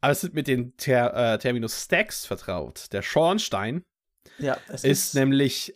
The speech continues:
Speaker 1: äh, der Grund, weswegen Stacks Stacks heißt. Äh,
Speaker 2: Exakt.
Speaker 1: und Smokestack funktioniert nämlich auch noch mit seinen Triggern nochmal doppelt berüchtigt, denn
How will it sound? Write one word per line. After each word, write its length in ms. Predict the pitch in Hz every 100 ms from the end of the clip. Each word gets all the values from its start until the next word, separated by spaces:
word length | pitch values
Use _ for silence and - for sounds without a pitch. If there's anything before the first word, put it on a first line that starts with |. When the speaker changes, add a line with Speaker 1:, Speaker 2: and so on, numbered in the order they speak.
| -
Speaker 1:
äh, 280 | 127 127 127
der 160 | 135
Grund, 400 | 127 269 330 -
weswegen 380 | 127 127 131 123
Stacks 540 | - 127 113 - - -
Stacks 500 | - 208 214 - -
heißt. 480 | 95 - - - - - - -
Äh, 300 | 123 107 104
Speaker 2:
Exakt. 500 | 101 143 - - - _ _ _ _ _ _ - _ _ -
Speaker 1:
und 400 | 135 147 143 131
Smokestack 600 | - 180 226 - 160 165
funktioniert 580 | - 156 - 143 147 -
nämlich 260 | 135 131 123
auch 160 | 160
noch 100 | 151
mit 160 | 143 135
seinen 180 | 131 120
Triggern 480 | - 143 117 113
nochmal 440 | 156 240 262 131 -
doppelt 460 | - 269 - 170
berüchtigt, 840 | - 113 107 - - 156 - - -
denn 380 | 123 120 117